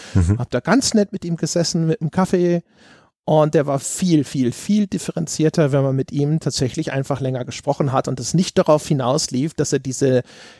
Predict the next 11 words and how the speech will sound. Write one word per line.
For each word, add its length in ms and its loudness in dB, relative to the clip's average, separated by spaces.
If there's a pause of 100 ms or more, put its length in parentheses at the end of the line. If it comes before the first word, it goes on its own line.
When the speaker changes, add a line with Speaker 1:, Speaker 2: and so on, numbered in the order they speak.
(100)
Speaker 2:
coolen, 500 4
geschliffenen 1040 2
Sätze 480 0
fürs 300 -4
Fernsehen 400 -6
produziert 540 -10
hat. 240 -6 (560)
Und, 480 4
Speaker 1:
Mhm. 40 4
Speaker 2:
ähm, 300 0
Speaker 1:
Interessant. 480 -4